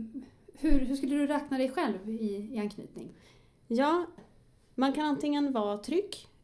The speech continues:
Speaker 2: eller otrygg. Ehm, och det här, om man har en otrygg, eh, anknytning så kan det uttrycka sig på olika sätt. Ehm, och jag är, vet faktiskt inte riktigt, men jag vill gärna grotta ner mig mer i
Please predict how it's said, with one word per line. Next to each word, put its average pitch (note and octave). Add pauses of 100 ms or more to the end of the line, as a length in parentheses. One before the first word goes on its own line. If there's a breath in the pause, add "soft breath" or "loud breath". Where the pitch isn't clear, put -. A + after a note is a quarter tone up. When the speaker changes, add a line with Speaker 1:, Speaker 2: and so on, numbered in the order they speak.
(120)
Speaker 2:
eller G#3
otrygg. A3 (680 soft breath)
Ehm, G3 (100)
och G#3+
det A3+
här, G3+
om G#3+
man A3
har A3+
en A#3
otrygg, C4+
eh, B3+
anknytning G#3
så G3
kan G3 (300)
det -
uttrycka A#3
sig C4+
på -
olika G#3
sätt. - (1000 soft breath)
Ehm, G3 (800)
och A3
jag E4
är, A#3+
vet D#4
faktiskt A3
inte G3
riktigt, - (180)
men A3+
jag A3+
vill A#3
gärna G#3+
grotta D4
ner G#3+
mig G3+
mer B3
i F3+